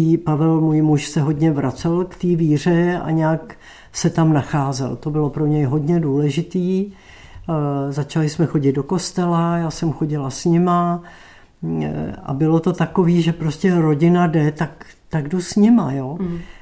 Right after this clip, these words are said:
Speaker 1: A on i, on i jako, e, nám hodně četl z Bible a věnoval se dětem v tomhle směru. A mně to přišlo jako strašně takový úctyhodný a pěkný, takže mě bylo přitom dobře.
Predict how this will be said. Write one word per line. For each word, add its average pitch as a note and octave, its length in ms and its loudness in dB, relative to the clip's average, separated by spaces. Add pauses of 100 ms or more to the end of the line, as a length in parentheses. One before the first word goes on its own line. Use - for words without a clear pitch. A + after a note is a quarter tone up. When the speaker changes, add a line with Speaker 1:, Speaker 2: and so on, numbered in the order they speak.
(140)
Speaker 1:
A D3+ 60 -4
on D#3 260 2
i, F3 340 0
on E3 240 0
i E3+ 140 2
jako, E3 600 0 (460)
e, - 20 -4
nám D3 220 -2
hodně D3+ 360 0
četl D#3 360 -2
z D#3 100 -4
Bible D#3+ 640 2
a C#3 260 -4 (180)
věnoval D#3+ 560 0
se E3 200 0
dětem D3+ 360 0
v D#3 40 -14
tomhle E3 300 2
směru. E3 500 2 (400)
A D3+ 40 -2
mně D3+ 180 6
to E3 140 0
přišlo F3+ 380 -2
jako F3+ 300 -2
strašně F#3 880 -2
takový F3+ 340 -4
úctyhodný F#3 1000 0
a - 100 -6
pěkný, F3 640 2 (420)
takže E3 340 2
mě E3+ 260 4
bylo F3+ 220 0
přitom G3+ 420 2
dobře. G#3 440 2